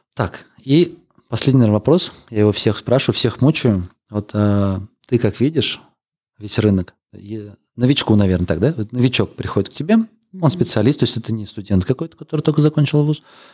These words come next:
Speaker 1: а специалист, пускай из, из I T. Вот он приходит к тебе и спрашивает: «Ирин, вот мне в какое направление сейчас податься, а, что прокачивать, чтобы построить свой заработок? Что, ну, не умирает, не знаю, что трендово?»
Speaker 2: А, ну, э,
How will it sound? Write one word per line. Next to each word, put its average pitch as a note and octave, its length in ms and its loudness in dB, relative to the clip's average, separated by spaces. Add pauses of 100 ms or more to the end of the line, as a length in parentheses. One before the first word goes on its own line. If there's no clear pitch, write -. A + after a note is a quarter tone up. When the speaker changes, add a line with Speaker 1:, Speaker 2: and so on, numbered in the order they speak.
(120)
Speaker 1:
а A2 320 2
специалист, - 600 0 (100)
пускай - 240 -4
из, A2 120 4
из A2 240 2
I A2 120 2
T. F#2+ 240 -4
Вот C3 80 0
он C3+ 80 2
приходит G3+ 260 2
к - 40 -14
тебе C#3+ 80 2
и C#3 40 4
спрашивает: - 360 -2
«Ирин, G#2+ 260 2
вот A2 160 -10
мне A#2 320 -14 (340)
в - 60 -20
какое - 180 0
направление A2 480 2
сейчас - 220 -2
податься, C3 480 -2 (560)
а, G#2+ 180 2
что - 140 0
прокачивать, A#2 520 0
чтобы B2 380 -2
построить A2+ 380 0
свой G#2+ 120 0
заработок? F#2 500 -4 (380)
Что, A#2+ 840 2
ну, A2+ 340 -2
не A2+ 200 0
умирает, A2+ 460 4
не G#2 60 -4
знаю, F#2 100 -10
что - 140 -4
трендово?» G#2 640 -2 (2000)
Speaker 2:
А, G#3+ 280 4
ну, B3+ 480 6
э, A3 60 0